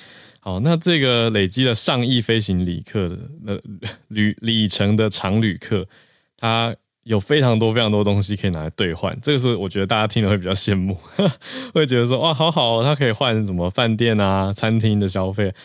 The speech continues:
他还有很多 gift cards 这种礼物卡可以送亲朋好友用。”那他还说他搭飞机很喜欢吃飞机的食物，可是他要少吃甜点，因为他疫情期间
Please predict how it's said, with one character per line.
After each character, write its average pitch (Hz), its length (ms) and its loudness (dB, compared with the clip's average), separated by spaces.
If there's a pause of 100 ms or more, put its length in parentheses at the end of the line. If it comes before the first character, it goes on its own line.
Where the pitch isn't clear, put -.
他 135 100 0
还 131 80 4
有 120 60 2
很 101 120 2
多 104 320 0 (260)
gift 123 220 -2
cards - 520 -6
这 104 80 -6
种 87 180 -2
礼 87 140 -6
物 113 160 0
卡 - 280 -12
可 98 80 -6
以 95 40 -2
送 104 240 -2
亲 101 160 -2
朋 90 160 -4
好 80 160 -6
友 85 140 -4
用。” 95 260 -4 (640)
那 117 100 -2
他 117 100 0
还 104 140 0
说 101 420 0 (240)
他 107 260 -2 (160)
搭 107 180 -2
飞 107 160 2
机 101 180 0
很 92 100 0
喜 90 140 -6
欢 82 180 -4
吃 - 160 -6
飞 90 220 -4
机 92 160 -4
的 87 80 -2
食 85 240 -10
物， 90 80 -8 (220)
可 107 100 -2
是 104 40 2
他 120 80 4
要 117 120 0
少 90 200 -4
吃 107 220 -4
甜 87 260 -2
点， 90 160 -4 (320)
因 117 80 -2
为 117 60 4
他 113 160 2
疫 113 120 -2
情 90 240 -2
期 87 200 -4
间 90 320 0